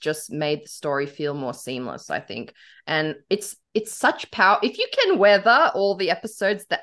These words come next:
anime is actually incredible as well. Like, I think that anime actually critically changed things in my brain for the better. Like, I would go so far as to say that. <laughs> But yeah, so that's my fangirl raving on that too. And I'm so proud of you for watching it.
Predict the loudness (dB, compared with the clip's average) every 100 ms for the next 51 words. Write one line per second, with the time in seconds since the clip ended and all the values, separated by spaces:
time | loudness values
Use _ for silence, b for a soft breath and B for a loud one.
0 | -2 0 0 0 0 -2 -4 -8 -6 -4
1 | -4 -2 0 0 -2 -4 -4 -6 -8 -6
2 | -2 -2 -2 B B -2 -2 -2 -4 2
3 | 2 4 0 0 -2 -2 -2 -4 -6 -8
4 | -6 -4 -4 -4 -8 -8 -6 -6 -6 -8
5 | -8 -8 -6 -6 -4 -2 -2 -2 -4 -12
6 | -8 -6 -4 -2 0 -2 -4 b b 4
7 | 4 6 6 6 6 4 4 0 0 4
8 | 6 6 2 -6 -2 0 0 -2 -4 -6
9 | 0 0 0 B B B B _ 2 4
10 | 0 -2 _ -4 -2 0 -4 -4 -4 -2
11 | -2 -4 -8 -4 -2 -2 -4 -2 -2 -2
12 | -6 -6 -2 -2 -2 -6 -6 -2 -4 -4
13 | -6 -8 -6 -4 -4 -6 -10 -12 -8 -6
14 | -6 -8 -16 -16